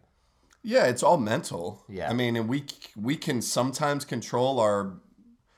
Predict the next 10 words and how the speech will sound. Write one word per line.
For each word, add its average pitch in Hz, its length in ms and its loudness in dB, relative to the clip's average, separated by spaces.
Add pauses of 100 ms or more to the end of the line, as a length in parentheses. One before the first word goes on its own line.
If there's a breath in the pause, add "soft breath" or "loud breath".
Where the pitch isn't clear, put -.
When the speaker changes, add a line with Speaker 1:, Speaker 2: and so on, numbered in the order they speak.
(160)
Speaker 1:
you 104 120 -4
know, 107 140 4
our 101 140 4
mental 110 380 0
functions, 123 580 -6
but 107 320 0
a 101 60 -2
lot 127 200 2
of 123 100 -4
times 104 600 -4